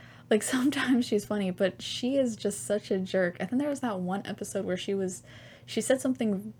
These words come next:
racist, I guess, to put it, when Marinette's, uh, uncle came in that one episode in Kung Food, which was kinda weird. Um,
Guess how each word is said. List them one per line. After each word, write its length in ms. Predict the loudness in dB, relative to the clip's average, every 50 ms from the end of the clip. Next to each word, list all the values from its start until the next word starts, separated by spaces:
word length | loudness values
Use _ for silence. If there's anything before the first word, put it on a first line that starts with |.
| -20 -20 -20 -12 -8
racist, 760 | -6 -2 0 2 2 2 2 0 0 -2 -4 -4 -6 -6 -4 -2
I 100 | 0 0
guess, 340 | 0 -2 -4 -6 -8 -12 -6
to 200 | -2 0 0 0 0 -4 -8 -8 -4
put 220 | -2 0 0 2
it, 200 | 0 0 -2 -2 0
when 280 | 2 4 4 4 4
Marinette's, 600 | 4 4 4 2 2 0 0 -2 -4 -6 -8 -6 -4 -2
uh, 240 | -2 0 -2 -2 -2 -2
uncle 480 | -2 -2 0 0 2 2 2 2 0 -2
came 400 | -2 -4 -2 -2 0 0 0 0
in 160 | 0 0 0
that 160 | 0 0 0
one 160 | 0 -2 -2 -2
episode 540 | -2 -4 -4 -4 -2 0 0 2 2 2
in 140 | 2 0 -2
Kung 340 | -4 -2 -2 -2 -2 -2 -2
Food, 480 | -4 -2 0 2 2 4 4 4 2 0
which 160 | -2 -4 -4
was 200 | -6 -6 -8 -10 -8
kinda 180 | -4 -2 0 0
weird. 280 | 0 -2 -4 -8 -10 -16 -18 -18 -18 -18 -18 -20 -12 -4 -2
Um, 500 | 0 2 2 2 0 0 -2 -2 -4 -4